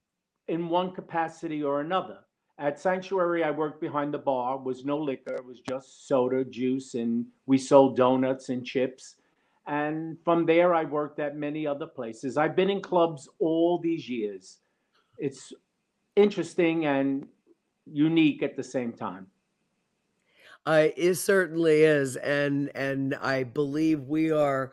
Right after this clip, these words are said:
Speaker 2: of similar age, and I think about what I was doing in my, in my teenage years in Florida. I didn't come to New York until seventy-six. So, you know, when I think about what I was doing in the five years before, boy, we sure did have different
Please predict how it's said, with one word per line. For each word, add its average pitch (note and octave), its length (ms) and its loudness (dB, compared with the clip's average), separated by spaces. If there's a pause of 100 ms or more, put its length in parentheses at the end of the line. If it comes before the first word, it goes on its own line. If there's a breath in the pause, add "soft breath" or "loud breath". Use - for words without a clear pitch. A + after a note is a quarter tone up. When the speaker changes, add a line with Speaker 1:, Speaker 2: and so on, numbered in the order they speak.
(240 loud breath)
Speaker 2:
of C3 220 -4
similar D3+ 720 2
age, C#3+ 500 2
and C#3 140 -4
I C#3 140 -2
think D3+ 280 -2
about C#3+ 300 0
what C#3 180 0
I D3 160 4
was D#3+ 260 2
doing C3+ 560 0 (320 loud breath)
in D3 300 4
my, C3+ 540 2
in C#3+ 120 2
my C3+ 200 0
teenage D3 600 0
years C#3 640 2 (360 loud breath)
in C#3+ 160 2
Florida. F3+ 520 8
I C3+ 160 4
didn't E3 200 -2
come E3+ 240 0
to - 140 -4
New D#3 60 0
York D#3 380 4
until D3 420 -2 (880)
seventy-six. D#3+ 1300 0 (400 soft breath)
So, D3+ 840 6
you F3 160 2
know, E3+ 100 6
when D#3+ 120 4
I D#3 100 6
think G3 220 2
about F3+ 240 6
what E3+ 100 4
I E3 60 4
was D#3+ 140 2
doing E3+ 180 2
in D#3+ 80 2
the D3+ 80 2
five D#3+ 380 4
years D#3 200 0
before, D3+ 560 2
boy, D3 220 2
we D3 140 0
sure E3 200 -2
did D#3 140 0
have D3+ 200 2
different D3+ 420 -2